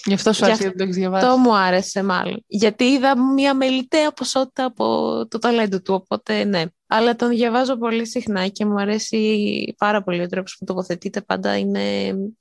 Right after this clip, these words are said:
Speaker 2: καταπληκτικός πραγματικά.
Speaker 1: Το
Speaker 2: Να
Speaker 1: επόμενο είναι
Speaker 2: περάσουμε
Speaker 1: δικό
Speaker 2: στην
Speaker 1: σου, ε.
Speaker 2: επόμενη.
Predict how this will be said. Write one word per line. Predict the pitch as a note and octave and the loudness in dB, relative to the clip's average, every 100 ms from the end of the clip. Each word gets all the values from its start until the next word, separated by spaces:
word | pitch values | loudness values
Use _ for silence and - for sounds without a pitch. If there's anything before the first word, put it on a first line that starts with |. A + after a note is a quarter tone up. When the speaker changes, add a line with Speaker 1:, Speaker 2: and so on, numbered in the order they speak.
| - | -20
Speaker 2:
καταπληκτικός | - G3+ G3+ F#3+ - G3+ F#3+ | -10 -10 -8 -10 -10 -6 -6
πραγματικά. | - F3 F3 F3 - F3+ E3+ _ _ _ - | -6 -6 -6 -8 -4 -4 -4 _ _ _ -4
Speaker 1:
Το | G#3+ | -2
Speaker 2:
Να | G#3+ | 0
Speaker 1:
επόμενο | A3 G#3+ | 0 2
είναι | G#3 | 2
Speaker 2:
περάσουμε | G3+ G3+ A#3+ A#3+ | 0 0 0 0
Speaker 1:
δικό | A3 | 0
Speaker 2:
στην | C4 G#3 | 0 0
Speaker 1:
σου, | F#3+ | 0
ε. | |
Speaker 2:
επόμενη. | G3 G3 G3 F#3+ F#3+ F#3+ F#3 | -2 0 -2 -2 -2 -4 -6